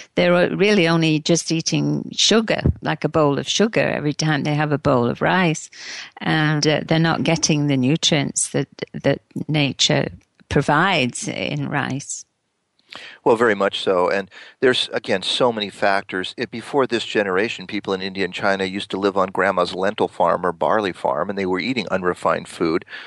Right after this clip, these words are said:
Speaker 2: on land that had been, uh, farmed in such a way that the soils were amended consistently generation after generation, and they had, uh, food with a broad spectrum of macro and micronutrients that,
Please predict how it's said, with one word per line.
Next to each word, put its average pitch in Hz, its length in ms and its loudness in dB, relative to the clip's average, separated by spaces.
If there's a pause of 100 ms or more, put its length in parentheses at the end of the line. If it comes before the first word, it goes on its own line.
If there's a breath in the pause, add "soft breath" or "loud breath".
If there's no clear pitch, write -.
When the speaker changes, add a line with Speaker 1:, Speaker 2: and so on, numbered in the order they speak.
(140 loud breath)
Speaker 2:
on 98 160 2
land 98 460 0
that 95 140 0
had 87 200 -4
been, 92 300 0 (560 loud breath)
uh, 90 280 2
farmed 110 380 0
in 95 100 -2
such - 260 -4
a 104 40 -6
way 95 160 2
that 90 180 -2
the 90 100 -2
soils 104 420 2
were 98 160 0
amended 98 540 0
consistently 98 880 -4 (320 loud breath)
generation 95 560 2
after 92 180 0
generation, 90 840 -2
and 98 140 -4
they 98 140 0
had, 98 400 2 (400 soft breath)
uh, 92 240 0
food 113 320 0
with 101 100 -2
a 98 60 2
broad 95 340 0
spectrum 104 540 -4
of 90 160 -4
macro 95 380 -2
and 104 260 -4
micronutrients 92 800 -4
that, 92 200 2